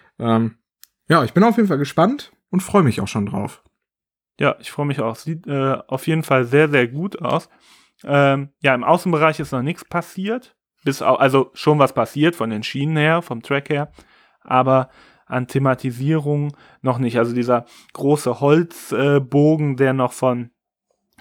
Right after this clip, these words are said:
Speaker 2: Ice Age und Looney Tunes ist, der ist noch unberührt,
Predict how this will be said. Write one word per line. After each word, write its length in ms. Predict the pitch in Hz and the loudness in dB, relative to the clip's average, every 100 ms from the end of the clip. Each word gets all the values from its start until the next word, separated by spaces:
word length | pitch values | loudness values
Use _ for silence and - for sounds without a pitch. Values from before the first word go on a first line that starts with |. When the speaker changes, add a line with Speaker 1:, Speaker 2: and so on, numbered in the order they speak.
| - | -10
Speaker 2:
Ice 280 | - 127 - | -2 -2 0
Age 220 | 123 - | -2 -2
und 200 | 113 113 | -6 -6
Looney 280 | 123 127 120 | -6 -4 -4
Tunes 260 | - 139 123 | -4 -6 -6
ist, 160 | - | -4
der 120 | 120 | -4
ist 140 | - - | -4 -4
noch 160 | 127 | -4
unberührt, 960 | - 151 165 170 160 139 170 180 190 | 0 4 4 4 2 2 2 2 2